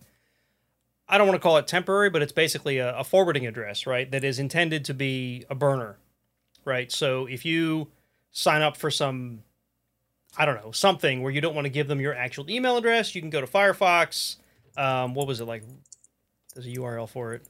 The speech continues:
I, it slipped my brain. Relay dot firefox dot com.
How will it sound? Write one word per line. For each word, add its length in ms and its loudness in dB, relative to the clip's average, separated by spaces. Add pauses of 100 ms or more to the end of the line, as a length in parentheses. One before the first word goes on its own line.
(120)
I, 240 -10
it 560 -14
slipped 240 -10
my 120 -6
brain. 240 -12
Relay 560 4
dot 200 -8
firefox 480 0
dot 180 -8
com. 400 -2